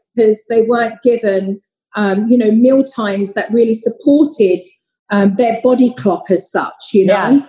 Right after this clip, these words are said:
Speaker 2: there, yes.
Speaker 1: Um,
Speaker 2: Yeah.
Speaker 1: so again, with the structure of, of a meal times,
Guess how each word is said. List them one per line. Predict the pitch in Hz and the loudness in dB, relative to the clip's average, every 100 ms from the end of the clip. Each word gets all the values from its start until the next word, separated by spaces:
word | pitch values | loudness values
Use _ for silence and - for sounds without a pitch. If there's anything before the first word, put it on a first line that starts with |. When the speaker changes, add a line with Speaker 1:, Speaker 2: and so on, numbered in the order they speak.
| - | 2
Speaker 2:
there, | 190 | 2
yes. | 170 180 254 | 2 2 2
Speaker 1:
Um, | 254 262 - | 4 2 -2
Speaker 2:
Yeah. | - _ _ _ _ _ | -12 _ _ _ _ _
Speaker 1:
so | - - | -6 0
again, | 285 285 294 269 240 226 | 0 2 2 2 2 0
with | 240 | -4
the | |
structure | 240 - 247 - - 233 | -4 -4 -6 -4 0 2
of, | 226 220 - | 2 -2 -2
of | 214 208 - - - | -2 -4 -12 -16 0
a | |
meal | 233 247 240 | 4 4 2
times, | 233 254 233 226 240 | 0 0 0 -2 -4